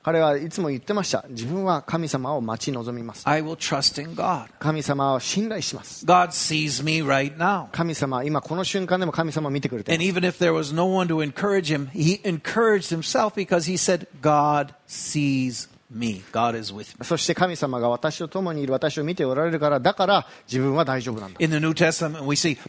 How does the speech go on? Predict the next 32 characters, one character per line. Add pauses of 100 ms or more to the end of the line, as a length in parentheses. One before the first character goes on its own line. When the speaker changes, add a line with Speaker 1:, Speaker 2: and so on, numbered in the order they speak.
Speaker 2:
Paul
and
Silas,
they're
in
jail.
The-, (180)
who
knows
what's
gonna
happen
tomorrow? (120)
Speaker 1:
新
約
聖
書
の
中、
パ
ウ
ロ
と
シ
ラ
ス
は
牢
屋
の
中
に